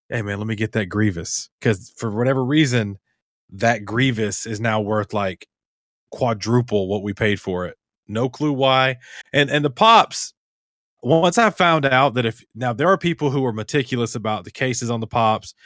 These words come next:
not opening the boxes, mint condition. But when I found out you could, like, open it from the bottom, very little damage,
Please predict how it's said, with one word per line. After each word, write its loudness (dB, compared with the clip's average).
not 2
opening 2
the -4
boxes, -2
mint 2
condition. 0
But -4
when 4
I 4
found 2
out 2
you -6
could, 0
like, -2
open 0
it -2
from -4
the -6
bottom, 0
very 2
little 4
damage, 0